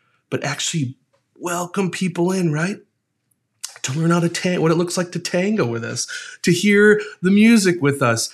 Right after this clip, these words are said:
to live lives with us, to sit down and, and learn the generosity and love and warmth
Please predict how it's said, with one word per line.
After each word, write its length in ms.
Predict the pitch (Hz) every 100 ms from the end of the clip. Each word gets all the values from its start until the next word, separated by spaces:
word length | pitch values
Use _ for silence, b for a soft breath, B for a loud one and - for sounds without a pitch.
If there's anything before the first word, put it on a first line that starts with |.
| B
to 100 | -
live 180 | 202 202
lives 220 | 196 208
with 120 | 196 170
us, 60 |
to 60 | 151
sit 240 | - 196
down 280 | 202 190 185
and, 200 | 160 -
and 180 | 165 170
learn 240 | 180 175
the 80 | 147
generosity 680 | 127 156 151 156 160 165 156
and 100 | 143
love 240 | 156 139
and 200 | 139 147
warmth 480 | 151 151 127 -